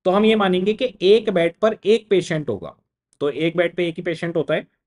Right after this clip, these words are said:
तो अब जरा देखिए, एक सौ पचास दिन तक तो पैंतीस बेड ऑक्यूपाइड है, यानी पैंतीस पेशेंट हो गए, फ़ाइव टू फ़ाइव ज़ीरो पेशेंट तो ये हो गए। अस्सी दिन ऐसे हैं जिसमें पच्चीस बेड ऑक्यूपाई हैं,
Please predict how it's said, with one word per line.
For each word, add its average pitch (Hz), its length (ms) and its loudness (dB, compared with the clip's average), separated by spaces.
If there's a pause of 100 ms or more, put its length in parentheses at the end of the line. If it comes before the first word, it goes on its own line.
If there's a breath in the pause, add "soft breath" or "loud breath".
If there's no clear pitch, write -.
(260)
तो 160 40 -2
अब 180 140 2
जरा 190 160 4
देखिए, 196 440 -2 (120)
एक 180 200 -4
सौ 220 220 -2
पचास 185 460 0
दिन 170 220 -2
तक 160 180 -2 (100)
तो 190 120 0 (220)
पैंतीस 185 440 -2
बेड 185 240 0
ऑक्यूपाइड 175 560 -2
है, 185 100 -4
यानी 180 300 -2
पैंतीस 180 380 -4
पेशेंट 165 400 -6
हो 107 80 -8
गए, 82 160 -16 (1900)
फ़ाइव 165 340 2 (120)
टू 180 160 0
फ़ाइव 160 300 -4
ज़ीरो 156 220 -6
पेशेंट 139 400 -8
तो 147 80 -4
ये 143 80 -2
हो 95 100 -8
गए। 78 200 -20 (920)
अस्सी 185 560 -2
दिन 233 260 -2 (140)
ऐसे 170 420 -2
हैं 214 280 -2
जिसमें 190 460 -2
पच्चीस 190 460 -4
बेड 185 240 4
ऑक्यूपाई 160 520 0
हैं, 101 180 -10